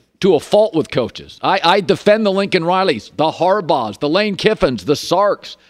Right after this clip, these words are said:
I defend a lot of coaches. I'm defending Robert Saleh every Monday on this show.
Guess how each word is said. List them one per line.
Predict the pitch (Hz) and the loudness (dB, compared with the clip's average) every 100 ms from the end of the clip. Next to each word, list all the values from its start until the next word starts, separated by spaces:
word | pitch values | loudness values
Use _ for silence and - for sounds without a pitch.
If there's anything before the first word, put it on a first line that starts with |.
| - - - | -10 -10 -4
I | 151 | -2
defend | 185 190 202 | -2 0 0
a | 180 | 2
lot | 180 170 | 2 0
of | 135 | 0
coaches. | 180 151 113 87 _ _ _ | 0 0 -2 -6 _ _ _
I'm | - 170 180 | -2 -2 0
defending | 190 - 208 208 | 0 2 2 2
Robert | 170 180 202 214 - | 4 4 4 2 0
Saleh | - 208 220 160 95 - - | 0 4 4 2 -2 -2 2
every | 196 190 214 | 2 2 2
Monday | 190 202 190 | 2 2 2
on | 175 180 | 2 0
this | 175 | 0
show. | - 196 190 113 | 2 0 0 -2